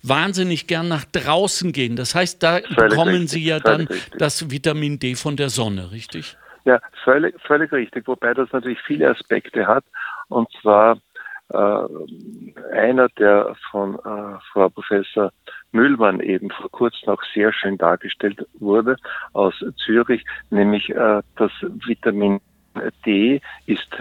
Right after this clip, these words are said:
Speaker 2: ein Aspekt der Sonne und das U-V-Licht natürlich ein anderer Aspekt.
Speaker 1: Ja.
Speaker 2: Und das U-V-Licht ist, äh, der große Feind von, äh, Viren, vom Virus D N A. Und,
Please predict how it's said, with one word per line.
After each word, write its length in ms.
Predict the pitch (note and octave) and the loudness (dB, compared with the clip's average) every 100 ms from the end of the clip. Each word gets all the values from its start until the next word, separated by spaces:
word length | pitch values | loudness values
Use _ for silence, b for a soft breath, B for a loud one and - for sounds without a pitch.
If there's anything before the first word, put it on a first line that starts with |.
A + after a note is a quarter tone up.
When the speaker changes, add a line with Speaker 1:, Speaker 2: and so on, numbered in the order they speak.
| - | 0
Speaker 2:
ein 200 | A2+ A#2 | 2 4
Aspekt 640 | - - - C3 B2+ - - | 2 0 -2 -4 -4 -8 -10
der 100 | B2 | -8
Sonne 420 | - A2+ D3 D3 B B | 0 0 2 -2 B B
und 180 | B2 - - | 0 0 0
das 180 | A#2 | 2
U-V-Licht 720 | A#2 - F#2 F2 G#2 C#3 C3 - | 2 2 4 6 6 2 -4 -6
natürlich 400 | A#2+ C3 B2+ C#3+ | -2 0 0 0
ein 100 | C#3+ | 0
anderer 420 | A2+ G2 F#2+ F2+ | 2 0 0 -2
Aspekt. 400 | - - F2 - - | -2 -4 -4 -4 -2
Speaker 1:
Ja. 200 | C3+ C3 | 2 4
Speaker 2:
Und 140 | G#2 - | 2 -2
das 140 | A2+ - | -4 0
U-V-Licht 840 | A#2+ - G#2 F#2+ B2+ C#3 C3+ - - | -2 2 4 6 4 2 0 -4 -8
ist, 340 | - A#2 - - B B | 0 0 -2 -14 B B
äh, 260 | G#2+ G#2 G2+ - | 4 4 2 0
der 100 | A2 | 0
große 420 | - G#2+ - A2 - | 4 2 2 -4 0
Feind 440 | F#2+ F2+ F#2+ A#2+ - B - | 2 2 2 -2 -6 B -10
von, 320 | - G2+ G2 G#2 | 0 2 4 2
äh, 680 | G2 A#2 G2 - - - | 0 -2 -2 -4 -6 -8
Viren, 380 | G2+ G2 A2 A#2 - - - - - | -6 -2 0 0 -4 -12 -12 -12 -2
vom 120 | A2 | 0
Virus 320 | G#2 G#2+ G#2+ - | 2 0 -2 -2
D 120 | G2+ | 0
N 100 | G#2 | 2
A. 320 | G#2 F#2 C3+ - B B B - | 4 4 2 -2 B B B 0
Und, 400 | A2+ A2 G#2+ | 4 6 4